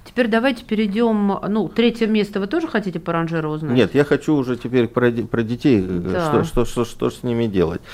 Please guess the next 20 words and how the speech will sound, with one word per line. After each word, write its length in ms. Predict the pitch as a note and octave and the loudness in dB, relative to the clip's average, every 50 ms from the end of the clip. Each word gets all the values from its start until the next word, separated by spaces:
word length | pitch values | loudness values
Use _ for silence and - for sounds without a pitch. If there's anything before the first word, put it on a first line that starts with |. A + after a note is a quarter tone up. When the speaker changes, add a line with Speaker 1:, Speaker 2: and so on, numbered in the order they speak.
| - - - - - | -18 -18 -18 -4 0
Speaker 2:
Насколько, 500 | G#2+ A#2+ A#2+ - - G3 G3 F#3 - C#3+ | 2 2 2 4 4 4 4 4 2 2
на 140 | B2+ B2+ B2+ | 2 4 6
ваш 220 | C3 C3 A#2+ G#2+ | 6 6 6 6
взгляд, 300 | - - A2+ A2 G2+ - | 6 6 6 6 4 2
эффективно 600 | G#2+ - - A#2 - - - D3 C3 A#2+ A2 G2+ | -2 -2 -2 -2 -2 0 2 4 4 4 4 2
то 160 | - - A2+ | 4 4 4
решение, 480 | G2+ G#2 G#2+ - - E3+ G3 G3 C#3+ - | 4 4 4 2 0 0 0 0 -2 -2
которое 300 | G2+ G2 - G2+ F#2 F2+ | -4 -4 -2 -2 -2 -2
было 180 | F#2 F2+ - | -4 -6 -8
принято 460 | - - - F#2 F#2 G2 - - - - - | -10 -10 -8 -8 -8 -8 -10 -12 -18 -14 -12
там 180 | - - - - - - - - - - - - | -12 -12 -12 -14 -18 -20 -20 -20 -20 -20 -8 -6
года, 180 | - F2 - - | -4 -4 -4 -4
по-моему, 280 | - - F2 E2 D2+ D#2+ | -4 -4 -2 -2 -2 -2
два 220 | F2 G2 C3 D#3+ | 0 2 2 2
назад, 400 | D3+ A#2+ G2+ F2 E2+ D#2+ - - | 2 0 -2 -2 -2 -4 -4 -4
и 20 | D#2+ | -6
вот 180 | D#2+ D#2 - | -6 -6 -4
мы 160 | - F2+ F2 | -4 -4 -4
с 80 | E2+ - | -2 -2
вами 300 | F#2 F2+ E2 D#2+ D#2+ | -2 -2 0 -2 -4